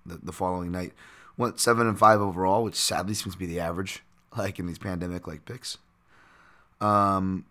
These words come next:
oh and three in straight plays. Yeah, I took a bath. I mean, well, I think I had, like, three winning, or not even three winning, like, technically perfect weeks. Like,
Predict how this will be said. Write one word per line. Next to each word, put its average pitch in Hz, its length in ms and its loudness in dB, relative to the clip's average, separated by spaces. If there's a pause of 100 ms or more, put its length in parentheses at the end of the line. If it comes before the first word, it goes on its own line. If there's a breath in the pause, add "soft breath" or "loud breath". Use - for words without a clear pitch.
(720)
oh 151 180 -2
and 117 160 -4
three 107 300 0
in 92 100 -4
straight 95 360 -2
plays. 76 280 -10
Yeah, 87 120 -6
I 107 40 -8
took - 140 -8
a 87 80 -8
bath. - 880 -6
I 95 80 -6
mean, 101 180 0
well, 110 360 2 (560 soft breath)
I - 40 -20
think 139 140 2
I 143 80 6
had, 113 180 6
like, 101 140 0
three 110 300 -2
winning, 104 440 0
or 90 140 -4
not 113 160 0
even 117 180 0
three 101 200 -4
winning, 90 360 -4
like, 64 280 -12
technically 107 420 -4
perfect 92 500 -6
weeks. 98 520 -4
Like, - 320 -12